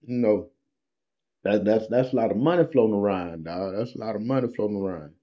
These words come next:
We're gonna move on to our next story, man. We're gonna go down to Virginia. Virginia man has been charged with murdering his parents after his daddy was found with an X carved in his back.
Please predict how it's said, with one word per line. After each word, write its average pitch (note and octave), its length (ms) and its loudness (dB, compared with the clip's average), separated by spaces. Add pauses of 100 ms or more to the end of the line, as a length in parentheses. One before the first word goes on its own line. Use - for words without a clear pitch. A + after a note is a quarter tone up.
(420)
We're D3 80 4
gonna D3+ 180 8
move C#3 260 8
on C3 220 6
to A#2+ 80 4
our A2+ 140 4
next A2+ 400 -2
story, G2+ 280 4
man. G#2 300 2
We're A#2 60 0
gonna G#2+ 240 0
go B2+ 240 6
down A2 540 2
to A#2+ 100 -2
Virginia. E2+ 680 -2
Virginia C#3+ 600 -2
man C3 400 0
has A2+ 240 0
been F2+ 240 -6
charged C3 480 0
with F2 160 -4
murdering A#2+ 480 -4
his B2 180 0
parents G#2 580 -4
after G2 220 -6
his F2 220 -6 (100)
daddy B2 360 -2
was F2 280 -6
found G2 320 -4
with E2 160 -8
an - 80 -10 (160)
X C#3 400 -2
carved B2+ 480 -6
in A2 120 -4
his A2 160 -6
back. E2+ 360 -10